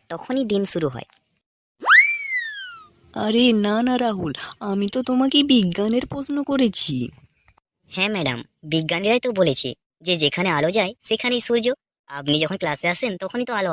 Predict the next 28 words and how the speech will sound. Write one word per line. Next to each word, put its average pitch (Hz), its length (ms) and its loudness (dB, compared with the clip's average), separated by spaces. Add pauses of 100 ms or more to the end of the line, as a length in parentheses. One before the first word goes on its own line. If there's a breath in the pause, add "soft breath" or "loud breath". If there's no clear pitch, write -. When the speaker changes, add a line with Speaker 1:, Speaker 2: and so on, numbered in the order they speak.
Speaker 1:
আসে। 131 180 -4 (400)
আমি 180 120 -8
তো 208 120 -4
তাহলে 214 200 -6
ঠিকই 247 240 -4
বলেছি। 135 240 0 (160)
Speaker 2:
<laughs> 233 1040 10
তুমি 165 320 2
তো 190 40 2 (120)
দেখছি 208 320 0
রাহুল 240 240 -2 (100)
পুরো 247 140 2 (100)
ক্লাসটাকেই 202 680 0
রোমান্টিক 247 420 2 (100)
করে 220 220 2
ফেলবে। 120 300 -4 (1300 loud breath)
Speaker 1:
ম্যাডাম, 170 300 -2 (200)
যদি 156 160 0 (140)
ক্লাস 156 320 -6
না 180 80 -2
রোমান্টিক 156 440 -4
থাকে 190 200 -6
তাহলে 165 240 -4
পড়ায় 160 280 -6
মন 180 180 -2
কি 202 100 -12
করে 202 180 -4
বসবে? 135 220 -4